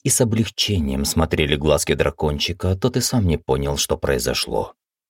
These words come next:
На уровне подсознания, которое в моменты опасности работает куда лучше здравого смысла,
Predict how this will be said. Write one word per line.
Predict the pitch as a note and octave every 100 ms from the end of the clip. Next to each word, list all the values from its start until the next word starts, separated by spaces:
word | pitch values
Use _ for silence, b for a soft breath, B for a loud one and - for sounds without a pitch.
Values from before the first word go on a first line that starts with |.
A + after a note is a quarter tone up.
| _ _ -
На | E2
уровне | E2 D2+ D#2
подсознания, | - - D#2+ D#2 F2 F#2+ G2 G2
которое | G2+ G2+ D3+ D3+
в | D3
моменты | D3 C#3 D3 -
опасности | C#3+ B2+ A2+ A#2+ A2 -
работает | G#2 E2+ F2 F2+ F2+
куда | F#2+ E2+ E2
лучше | F2 G2 - C#2+
здравого | B1 B1+ C2 C2+ C#2+
смысла, | - A2+ C3+ - C#3+